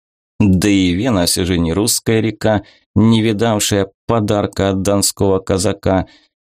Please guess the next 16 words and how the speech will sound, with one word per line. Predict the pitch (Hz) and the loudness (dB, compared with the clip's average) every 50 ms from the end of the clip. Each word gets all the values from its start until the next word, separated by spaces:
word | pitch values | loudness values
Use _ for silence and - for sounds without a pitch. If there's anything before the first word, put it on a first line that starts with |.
| _ _ - | _ _ -10
В | - - | -10 -4
плане | - 107 135 185 190 180 160 143 | -2 0 2 2 2 2 0 0
безопасности | 123 139 127 135 131 - - 185 165 - - 139 139 123 - - - | 0 -2 -2 -2 -4 -2 -4 -2 -2 -2 -2 -2 -2 -2 -2 -2 -2
главная | 123 110 98 107 113 131 151 151 139 131 120 113 110 110 101 | 0 0 0 0 0 0 0 0 -2 -2 0 0 0 0 -2
даторская | 92 90 113 127 123 - - - 98 90 - - - 98 95 95 | -2 -2 -4 -4 -2 -2 -2 -2 -2 -2 -4 -2 -2 0 0 0
водная | 92 95 98 113 113 104 - - 95 90 87 - | 0 0 0 -2 -2 -2 -2 0 0 0 0 -2
артерия | - - 85 85 - - _ - 185 160 - 98 90 85 - - - - _ _ _ | -2 -4 -4 -4 -6 -10 _ -4 -2 0 0 0 0 -2 -2 -6 -16 -20 _ _ _
была | 95 85 110 135 180 196 - - _ | 0 0 2 2 0 -2 -4 -4 _
относительно | - 135 - _ - 131 127 - - 160 160 - - 139 135 131 | -4 -4 -4 _ -2 0 0 0 -2 -4 -2 0 0 2 2 0
спокойной | 127 - - - - 127 117 - - 165 165 143 123 110 104 101 95 | 0 -2 -4 -4 -6 -6 -6 -4 -2 0 0 2 2 2 2 2 0
в | - | 0
своём | - - 110 110 107 107 107 110 120 | -2 -2 0 0 0 2 0 0 -2
русле, | 123 117 87 80 - - - - - - _ _ _ | -2 -2 -2 -2 -4 -4 -4 -8 -8 -8 _ _ _
поэтому | _ 98 98 92 87 - - 90 92 85 | _ 0 0 0 0 -2 0 0 0 0
корабли | - - - - 85 87 90 113 139 139 | -2 -2 -4 -2 -2 -2 -2 -2 -2 -2
здесь | 101 87 92 87 - - | 0 0 -2 -2 -2 -4